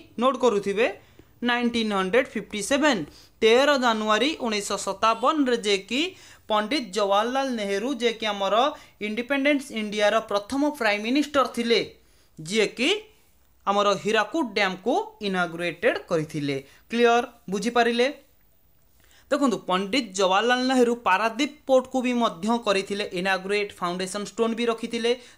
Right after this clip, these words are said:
ତା ଉପରେ ବି ମଧ୍ୟ କୋଶ୍ଚିନ୍ ଅଛି, ସେତିକି ବେଳେ ଆମେ ଡିସ୍କସନ୍ କରିବା। ତେବେ ନେକ୍ସଟ କୋଶ୍ଚିନ୍ ଦେଖନ୍ତୁ, କୋଶ୍ଚିନ୍ ନମ୍ବର ସିକ୍ସ କ'ଣ ଏଠି ଆମକୁ ପଚାରୁଛି? ହୁ ସଜେଷ୍ଟେଡ୍ ଦ ସେପାରେସନ୍ ଅଫ୍ ଦ ହିନ୍ଦୀ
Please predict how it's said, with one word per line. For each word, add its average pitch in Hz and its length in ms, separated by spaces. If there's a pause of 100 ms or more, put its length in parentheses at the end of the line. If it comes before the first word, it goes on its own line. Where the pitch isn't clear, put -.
ତା 233 140
ଉପରେ 220 220
ବି 214 100
ମଧ୍ୟ 196 280 (160)
କୋଶ୍ଚିନ୍ 202 320
ଅଛି, 208 200 (180)
ସେତିକି 240 280
ବେଳେ 190 160
ଆମେ 175 220
ଡିସ୍କସନ୍ 170 500
କରିବା। 139 340 (880)
ତେବେ 220 160
ନେକ୍ସଟ 233 240
କୋଶ୍ଚିନ୍ 262 260
ଦେଖନ୍ତୁ, 254 360
କୋଶ୍ଚିନ୍ 220 380
ନମ୍ବର 208 300
ସିକ୍ସ 247 340
କ'ଣ 254 180
ଏଠି 247 180
ଆମକୁ 247 240
ପଚାରୁଛି? 247 480 (920)
ହୁ 302 80 (120)
ସଜେଷ୍ଟେଡ୍ 254 680
ଦ 226 60 (360)
ସେପାରେସନ୍ 294 720
ଅଫ୍ 202 300
ଦ 214 40 (280)
ହିନ୍ଦୀ 254 380